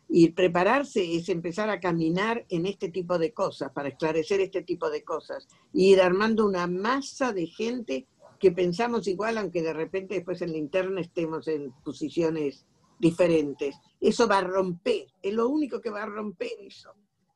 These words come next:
Ese, ese internismo tonto y ahora personalismo, digamos, que es peor todavía, porque ni siquiera hay ideas, hay personas directamente.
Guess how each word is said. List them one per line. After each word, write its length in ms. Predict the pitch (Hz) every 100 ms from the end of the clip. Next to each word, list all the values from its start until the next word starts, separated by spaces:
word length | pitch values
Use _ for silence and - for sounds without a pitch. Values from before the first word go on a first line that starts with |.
| _
Ese, 360 | 180 175 196 -
ese 200 | 185 208
internismo 760 | 185 175 180 165 214 208 208 190
tonto 540 | 226 254 254 269 254 _ _ _
y 140 | - 180
ahora 320 | 175 208 208
personalismo, 920 | 175 160 196 175 160 156 127 - 131 131
digamos, 600 | 147 139 131 123 127 -
que 100 | -
es 60 | 156
peor 340 | 175 160 135 120
todavía, 540 | 147 139 139 135 135
porque 180 | - 143
ni 120 | 143
siquiera 320 | 151 - 165
hay 80 | 160
ideas, 440 | 147 143 139 131 135
hay 100 | 147
personas 580 | - 147 - 135 123 127
directamente. 840 | - 131 - 139 - - - 139